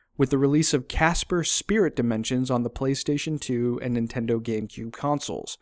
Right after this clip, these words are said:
That game was created by a developer called Lucky Chicken Games. But we'll get to them in a minute. T D K Mediactive, at least from the knowledge I was able to cultivate in doing research about them,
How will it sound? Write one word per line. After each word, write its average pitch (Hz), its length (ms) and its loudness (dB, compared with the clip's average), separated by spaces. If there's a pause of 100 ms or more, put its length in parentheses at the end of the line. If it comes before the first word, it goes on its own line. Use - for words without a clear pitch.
(500)
That 143 240 2
game 131 240 4
was 127 140 2
created 123 440 2
by 127 140 2
a 117 80 4
developer 113 520 0
called 120 520 0 (180)
Lucky 127 340 -2
Chicken 165 440 0
Games. 160 560 0 (720)
But 165 200 2
we'll 151 280 6
get 139 240 2
to 131 100 0
them 117 380 2
in 95 80 -4
a - 20 -2
minute. 101 380 -2 (960)
T 165 120 4
D 185 140 4
K 180 220 6
Mediactive, 139 800 4
at 135 100 -2
least 135 240 0
from 131 140 0
the 120 100 0
knowledge 123 400 2
I 123 120 4
was 127 160 4
able 123 200 0
to 113 80 -6
cultivate 127 600 2
in 120 120 2
doing 120 280 2
research 123 480 0
about 127 340 4
them, 113 260 0